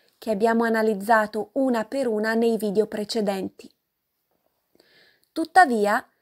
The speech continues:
nei video seguenti cercheremo di illustrare, se non tutte, comunque le più frequenti casistiche.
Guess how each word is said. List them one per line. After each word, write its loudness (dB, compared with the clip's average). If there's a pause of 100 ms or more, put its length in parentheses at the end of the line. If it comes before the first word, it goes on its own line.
(160)
nei 0
video 2
seguenti -2 (300)
cercheremo 0
di -2
illustrare, -2
se -4
non -2
tutte, -10 (320)
comunque 0
le 0
più -6
frequenti -2
casistiche. -4